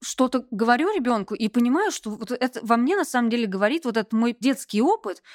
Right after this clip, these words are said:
когда мне самой что-то было обидно, и я зачем-то повторяю то, что сказала мне моя мама.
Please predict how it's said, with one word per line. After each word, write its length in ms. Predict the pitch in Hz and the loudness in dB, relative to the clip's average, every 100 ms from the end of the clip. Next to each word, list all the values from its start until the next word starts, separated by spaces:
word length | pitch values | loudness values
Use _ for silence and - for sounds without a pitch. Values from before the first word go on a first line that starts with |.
| - _ | -20 _
когда 260 | 208 214 | -2 2
мне 180 | 254 254 | 2 2
самой 300 | 233 285 269 | 0 2 2
что-то 280 | - 214 214 | -2 -6 -4
было 240 | 220 214 | 0 2
обидно, 400 | 208 214 359 302 | 2 0 -2 -2
и 100 | 208 | 0
я 160 | 208 233 | 0 0
зачем-то 500 | 226 214 349 359 - | 0 0 0 0 -2
повторяю 480 | - - 226 277 247 | -12 -6 -2 0 0
то, 140 | 233 | -2
что 180 | 214 214 | -4 -6
сказала 380 | - 202 208 226 | -6 -2 0 2
мне 200 | 196 208 | 2 2
моя 180 | 196 185 | 2 2
мама. 380 | 185 156 165 | 0 0 -4